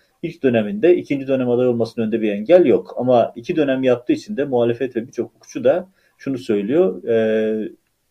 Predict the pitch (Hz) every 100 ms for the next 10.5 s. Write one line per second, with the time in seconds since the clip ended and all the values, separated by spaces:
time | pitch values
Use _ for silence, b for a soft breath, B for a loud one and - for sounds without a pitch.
0 | _ 127 165 147 113 127 165 160 151 139
1 | 113 107 104 - 113 113 151 - 135 131
2 | 117 107 120 160 - 120 120 139 180 139
3 | 120 107 - 107 123 - 107 107 113 117
4 | 107 - - 113 123 156 185 _ _ _
5 | _ _ 208 202 151 190 196 117 107 -
6 | 104 190 208 151 123 160 151 123 131 104
7 | 92 92 143 175 143 151 202 - _ _
8 | - - - 220 143 123 98 95 85 113
9 | 117 120 107 98 95 104 139 117 165 151
10 | 113 98 - -